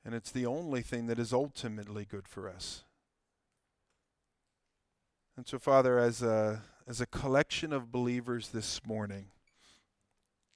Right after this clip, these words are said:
sort of standing, sitting, I guess, side by side with our brothers and sisters in the faith, Lord,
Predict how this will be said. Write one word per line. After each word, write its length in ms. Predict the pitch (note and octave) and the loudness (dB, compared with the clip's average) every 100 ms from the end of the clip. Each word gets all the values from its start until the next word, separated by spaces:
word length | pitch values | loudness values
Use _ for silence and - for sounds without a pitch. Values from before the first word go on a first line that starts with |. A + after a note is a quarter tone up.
| _ _ _ _ _ _ _ _ _ _ _ | _ _ _ _ _ _ _ _ _ _ _
sort 180 | - D3 | -12 -6
of 60 | B2+ | -4
standing, 800 | - - C#3 C#3 C3+ B2 A#2+ A#2+ - - _ - | -2 0 4 4 4 0 0 -6 -16 -20 _ -14
sitting, 380 | - C3+ A#2+ | -4 -2 -2
I 100 | A#2 | -2
guess, 200 | A#2 A#2 | 0 0
side 380 | - C3 B2+ B2+ | 2 2 4 4
by 160 | B2 A#2+ | 4 4
side 560 | - B2+ A#2 A2+ A2+ - _ _ _ _ _ _ - | 4 4 6 4 0 -8 _ _ _ _ _ _ -12
with 180 | A#2+ | -4
our 80 | A#2 | -2
brothers 480 | A2+ B2 B2 B2+ A#2+ | 0 4 4 4 0
and 100 | A#2+ | -4
sisters 520 | - B2 - B2 A2+ | -4 -4 -4 -8 -8
in 100 | A2+ | -8
the 80 | G#2+ | -8
faith, 460 | - A#2 A2 G#2 G2+ | -4 -2 -2 -4 -12
Lord, 240 | G2+ G2+ | -14 -16